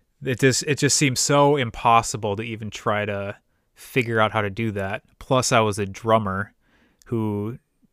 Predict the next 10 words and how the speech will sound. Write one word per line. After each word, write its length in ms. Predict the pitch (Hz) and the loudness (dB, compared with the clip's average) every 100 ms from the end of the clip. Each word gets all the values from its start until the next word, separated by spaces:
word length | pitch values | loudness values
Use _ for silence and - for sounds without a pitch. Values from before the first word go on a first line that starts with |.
| _ _ - | _ _ -4
didn't 300 | 120 113 107 | -4 -2 -2
have, 280 | 113 104 104 | 0 0 0
like, 400 | 101 101 - - _ _ | -6 -8 -12 -20 _ _
a 100 | 131 | -10
variety 480 | 107 104 104 104 104 | -6 -2 0 0 -2
of 120 | 98 | -8
people 340 | - 110 107 | -10 -10 -8
around 380 | 101 101 98 101 | -6 -4 -2 -4
me 280 | 98 98 104 - | -8 -10 -10 -10
to 380 | - 101 101 | -8 -6 -8